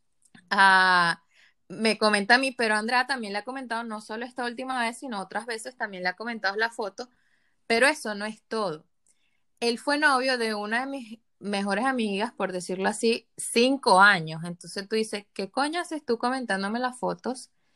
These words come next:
si tú fuiste novio de una de mis amigas y no fueron dos días, fueron cinco años?". Y de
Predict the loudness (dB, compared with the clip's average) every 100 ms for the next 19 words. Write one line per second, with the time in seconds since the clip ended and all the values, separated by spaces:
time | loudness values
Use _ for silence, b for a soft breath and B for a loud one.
0 | _ _ -6 -2 0 0 0 -2 2 4
1 | 4 6 6 6 4 4 2 2 0 0
2 | 0 0 0 -2 -2 -4 -4 -4 -4 -2
3 | -4 -2 -2 -2 -4 -6 -4 -4 -4 -2
4 | 0 2 0 -4 -20 _ _ _ _ _
5 | _ _ _ _ _ -2 0 4